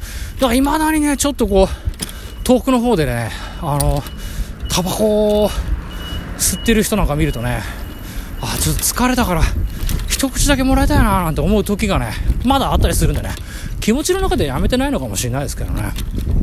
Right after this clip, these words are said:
まあ、そんな風にタバコと付き合っているわけですけど、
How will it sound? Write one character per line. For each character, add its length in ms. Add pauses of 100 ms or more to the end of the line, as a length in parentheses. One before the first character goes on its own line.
(280)
ま 60
あ、 20
そ 120
ん 40
な 80
風 140
に 120 (380)
タ 100
バ 80
コ 100
と 80
付 140
き 60
合 80
っ 40
て 120 (440)
い 40
る 140 (180)
わ 140
け 80
で 60
す 80
け 80
ど、 120